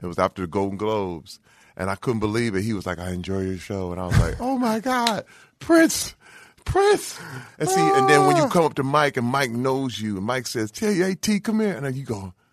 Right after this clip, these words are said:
Speaker 1: Man, look, hey, man, I'm getting, I'm, I'm actually getting emotional right now because, no, I just remember looking out my window in Flint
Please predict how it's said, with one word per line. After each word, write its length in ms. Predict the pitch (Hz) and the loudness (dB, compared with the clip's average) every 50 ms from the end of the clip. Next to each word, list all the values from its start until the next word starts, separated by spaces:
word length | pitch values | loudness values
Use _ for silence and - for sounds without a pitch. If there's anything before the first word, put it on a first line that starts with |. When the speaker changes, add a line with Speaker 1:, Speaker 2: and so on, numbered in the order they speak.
| _ _ _ _ _ _ _ _ _ _ | _ _ _ _ _ _ _ _ _ _
Speaker 1:
Man, 240 | 160 160 160 160 165 | -12 -10 -10 -6 -4
look, 240 | 165 135 - - - _ _ _ _ _ _ | -2 -2 -2 -4 -6 _ _ _ _ _ _
hey, 120 | 151 156 | 2 2
man, 340 | 147 143 139 135 135 135 135 139 | 2 4 2 0 0 0 0 0
I'm 100 | 190 202 | 0 2
getting, 240 | 175 170 151 127 143 | 4 2 4 6 4
I'm, 140 | 170 175 - | 4 4 4
I'm 140 | - 147 160 | 2 2 4
actually 260 | 180 185 - - 170 139 | 2 0 0 -4 -4 -2
getting 180 | 147 135 123 | -2 0 0
emotional 460 | 127 131 156 160 160 - - 123 120 117 | 0 0 2 2 2 0 -2 -2 -2 0
right 180 | 110 107 110 | 0 0 0
now 160 | 107 107 104 | -2 -2 -2
because, 720 | 98 95 98 - - 110 104 101 101 98 95 95 95 92 95 92 _ _ _ _ _ _ _ _ _ _ _ _ _ _ _ _ _ _ _ _ _ _ _ _ _ _ _ _ _ _ _ _ - | -2 -4 -6 -4 0 0 2 2 2 2 0 -2 -6 -8 -12 -16 _ _ _ _ _ _ _ _ _ _ _ _ _ _ _ _ _ _ _ _ _ _ _ _ _ _ _ _ _ _ _ _ -2
no, 160 | - 117 110 - - - - - - - _ _ _ _ _ _ _ _ _ _ _ - | -2 -2 -2 -2 -8 -14 -16 -16 -20 -20 _ _ _ _ _ _ _ _ _ _ _ -12
I 100 | - 151 | -10 -8
just 200 | 143 156 - - | -8 -6 -6 -4
remember 420 | 123 123 127 151 151 139 120 113 | -2 0 0 0 0 0 -2 -4
looking 340 | 107 110 120 143 143 151 135 | -4 -4 -6 -6 -6 -6 -4
out 140 | 127 120 113 | -4 -4 -4
my 120 | 110 104 | -4 -4
window 600 | 104 107 113 113 113 107 98 85 67 - - - - _ _ _ _ _ _ _ _ _ _ _ _ _ _ _ _ _ _ _ _ _ _ _ | -4 -4 -6 -8 -6 -8 -8 -10 -10 -12 -16 -20 -20 _ _ _ _ _ _ _ _ _ _ _ _ _ _ _ _ _ _ _ _ _ _ _
in 120 | - 110 101 | -8 -8 -8
Flint 340 | - _ 120 117 101 82 | -8 _ -10 -10 -10 -10